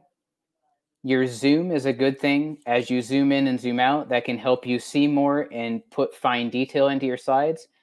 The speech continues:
You can also do that through your keyboard as well. You can show the ruler, which you can see on the side here, helps you align things.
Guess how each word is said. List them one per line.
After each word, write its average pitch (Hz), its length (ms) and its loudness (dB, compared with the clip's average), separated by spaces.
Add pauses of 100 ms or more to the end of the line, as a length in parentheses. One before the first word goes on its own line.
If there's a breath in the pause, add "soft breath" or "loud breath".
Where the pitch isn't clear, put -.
(260)
You 123 120 -4
can 139 260 0
also 135 340 2
do 120 240 -4
that 120 380 2
through 117 380 -6
your 110 180 -10
keyboard 120 480 -2
as 104 160 -8
well. 139 340 -4 (1040)
You 123 140 -2
can 127 160 -2
show 147 320 4
the 127 140 2
ruler, 135 400 0
which 120 200 -4
you 123 80 -2
can 123 140 -4
see 135 260 -2
on 123 140 0
the 113 60 -4
side 131 360 4
here, 131 240 -2
helps 110 340 -6
you 113 140 0
align 127 340 0
things. 151 460 -6